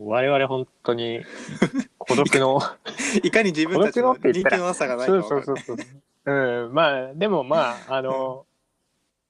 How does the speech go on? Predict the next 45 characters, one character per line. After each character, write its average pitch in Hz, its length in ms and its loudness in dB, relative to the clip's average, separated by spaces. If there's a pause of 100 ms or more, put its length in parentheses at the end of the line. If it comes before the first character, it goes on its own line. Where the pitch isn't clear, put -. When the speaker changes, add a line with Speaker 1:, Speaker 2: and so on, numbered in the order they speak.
(540)
Speaker 2:
う - 20 -18
ん。 170 40 -10
Speaker 1:
別 170 240 -4
に 247 220 -2
い 240 60 0
い - 20 -4
だ 277 120 4
ろ 269 120 2
ぐ 269 100 0
ら 254 120 4
い 139 100 0
で 110 260 -2
聞 - 200 -8
い - 40 -8
て 151 140 -4
も 139 160 -4
ら 143 100 0
え 147 80 0
る 143 140 -4
の 110 100 -6
が 101 80 -8
僕 101 240 -8
は 117 80 2
割 110 300 -2
と 107 300 -4
結 - 200 -8
構 101 100 -16
好 92 40 -16
き 110 500 -6
っ - 220 -20
て 107 80 -4
言 104 40 -4
っ - 40 -10
て - 180 -6
る。 113 60 -8
Speaker 2:
な - 60 -20
る - 40 -18
ほ 104 60 -10
ど - 20 -8
ね。 95 40 -10
Speaker 1:
ま - 60 -12
あ、 - 20 -10
こ 110 80 0
れ 113 40 2
は 117 220 2